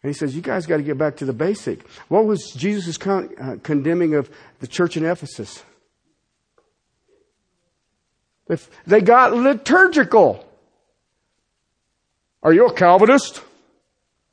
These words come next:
Do you believe in infant baptism?" And that's all they're talking about. "Oh, I'm just testing you." Well, why don't you love 'em?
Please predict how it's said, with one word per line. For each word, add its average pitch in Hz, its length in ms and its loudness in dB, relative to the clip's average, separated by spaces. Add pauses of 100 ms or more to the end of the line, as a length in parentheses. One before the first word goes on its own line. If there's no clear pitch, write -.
(460)
Do 190 100 0
you 226 80 4
believe 226 200 6
in 185 80 6
infant 180 300 2
baptism?" 254 800 4 (600)
And 392 120 2
that's 427 120 4
all 440 140 6
they're 440 80 6
talking 440 320 4
about. 220 420 4 (600)
"Oh, 156 60 6
I'm 175 140 4
just 202 200 0
testing 262 360 4
you." 247 300 4 (1500)
Well, 277 100 -2
why 370 80 4
don't 349 140 2
you 339 60 2
love 330 200 4
'em? - 180 -6